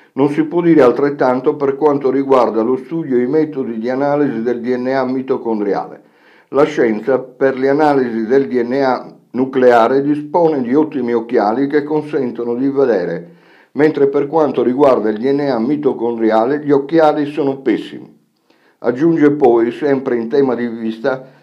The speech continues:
che il fatto di non vedere non significa che non ci sia. Le variabili per cui il D N A mitocondriale non sia presente possono essere diverse, ci sono n variabili, dalle condizioni ambientali a degradazioni diverse.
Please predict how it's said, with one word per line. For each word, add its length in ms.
che 120
il 120
fatto 360
di 140
non 200
vedere 400
non 200
significa 680
che 120
non 180
ci 160
sia. 520
Le 220
variabili 680
per 220
cui 240
il 60
D 140
N 140
A 140
mitocondriale 960
non 180
sia 220
presente 600
possono 420
essere 340
diverse, 600
ci 140
sono 400
n 340
variabili, 640
dalle 380
condizioni 880
ambientali 1080
a 160
degradazioni 880
diverse. 640